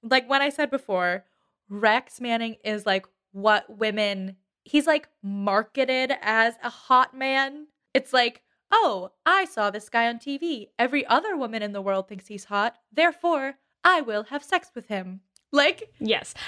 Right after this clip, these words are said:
Speaker 2: And you know what I bet? I bet it's not even, like, every other woman in the world, 'cause they make a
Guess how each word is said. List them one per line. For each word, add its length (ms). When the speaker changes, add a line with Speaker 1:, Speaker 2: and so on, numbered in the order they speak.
Speaker 2:
And 180
you 140
know 120
what 120
I 120
bet? 300
I 140
bet 180
it's 180
not 160
even, 220
like, 220
every 280
other 220
woman 240
in 80
the 80
world, 320
'cause 140
they 120
make 240
a 60